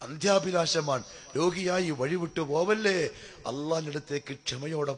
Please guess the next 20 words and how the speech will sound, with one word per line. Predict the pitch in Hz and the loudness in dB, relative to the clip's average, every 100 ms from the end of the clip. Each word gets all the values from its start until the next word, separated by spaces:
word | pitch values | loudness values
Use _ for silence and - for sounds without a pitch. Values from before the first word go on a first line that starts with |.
| - | 0
പോ, | 170 160 - - - | 4 4 4 -6 -14
പാപങ്ങൾ | - - 123 139 135 127 | -4 -2 0 -2 -4 -6
അള്ളാഹു | 120 120 127 110 | -6 -6 -8 -8
മാപ്പാക്കി | 117 117 - 123 - 120 | -8 -8 -8 -10 -10 -10
തരും. | 117 110 98 - - - | -8 -10 -12 -20 -20 -10
ക്ഷമിക്കല്ലേ | 110 131 135 156 135 127 | -8 -6 -8 -6 -6 -6
വേണ്ടത്? | 127 143 170 175 220 - - - - - - - 143 | -6 -4 -6 -6 -10 -16 -20 -20 -20 -20 -20 -12 -8
നീ | |
കുപ്പി | 135 147 - 170 | -6 -8 -6 -6
കുടിക്കാൻ | 165 175 - 170 | -4 -6 -2 -2
പോണോ? | 156 143 123 - - - - _ - _ _ _ 143 | -2 -4 -6 -12 -20 -20 -20 _ -20 _ _ _ -10
നീ | 151 | -6
ജ-, | - 156 - - | -4 -4 -6 -6
ചരട് | - 156 185 | -2 2 4
കെട്ടി, | 180 165 180 | 2 0 0
ഉറുക്ക് | 170 175 - 208 | 0 0 -2 0
കെട്ടി, | 175 - | 0 0
ഏലസ് | 160 165 196 185 202 | -2 2 2 2 0
കെട്ടി, | 180 - 165 135 - - - - - | -2 -2 -4 -4 -12 -20 -20 -20 -4
രോഗശമനത്തിന് | 139 180 190 - 180 196 190 | 2 4 4 2 2 0 0